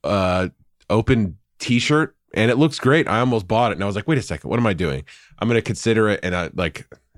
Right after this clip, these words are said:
and I'll, I'll come back with a clearer head." But it, my immediate thought was, "Buy that shit." Uh, there's really some, some nice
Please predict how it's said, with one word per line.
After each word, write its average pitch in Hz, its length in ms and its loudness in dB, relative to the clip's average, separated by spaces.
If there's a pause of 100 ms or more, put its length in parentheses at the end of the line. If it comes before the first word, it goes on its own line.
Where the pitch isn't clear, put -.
(140)
and 87 160 -4
I'll, 78 160 -2
I'll 90 240 -4
come 110 200 0
back 95 180 0
with 92 80 -2
a 78 40 -4
clearer 87 280 0
head." 85 220 0
But 87 100 -2
it, 90 320 -4
my 120 140 2
immediate 143 360 4
thought 139 200 2
was, 107 100 -6
"Buy 101 240 -2
that 78 180 -4
shit." - 240 -10 (760)
Uh, 69 180 -2
there's 80 180 -6
really 90 300 -2
some, 90 280 -4
some 95 160 -4
nice 92 360 -2